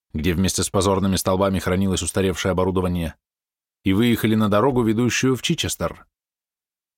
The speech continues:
Галантно соблюдая почтительное расстояние, наш герой направился за ними.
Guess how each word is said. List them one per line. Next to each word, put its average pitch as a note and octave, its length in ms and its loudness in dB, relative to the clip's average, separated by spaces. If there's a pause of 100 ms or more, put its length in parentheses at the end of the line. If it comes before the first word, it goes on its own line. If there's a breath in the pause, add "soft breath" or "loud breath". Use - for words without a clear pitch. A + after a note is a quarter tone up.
(800)
Галантно E2+ 580 0
соблюдая E2+ 420 0
почтительное D#2+ 600 -4
расстояние, E2 540 -2
наш A2 180 0
герой F#2 280 2
направился G2+ 520 0
за G#2 140 0
ними. G2+ 320 -4